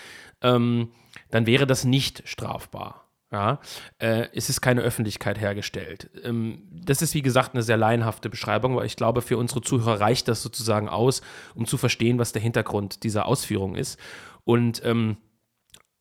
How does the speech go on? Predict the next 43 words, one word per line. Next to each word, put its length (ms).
jetzt 180
bin 120
ich 120
natürlich, 360
wie 100
gesagt, 280
kein 160
Jurist 380
und 100
weiß 280
nicht, 260
ab 220
wann 340
so 80
eine 140
geschlossene 540
Chatgruppe 520
Öffentlichkeit 640
ist, 160
ab 140
wann 180
nicht, 260
ob 140
das 140
überhaupt, 480
da 60
muss 160
ich 100
sagen, 240
muss 160
ich 140
passen. 380
Aber 160
wenn 120
ich 100
das 160
so 120
höre, 300
das 160
klingt 320
halt 240
wie, 300
wir 240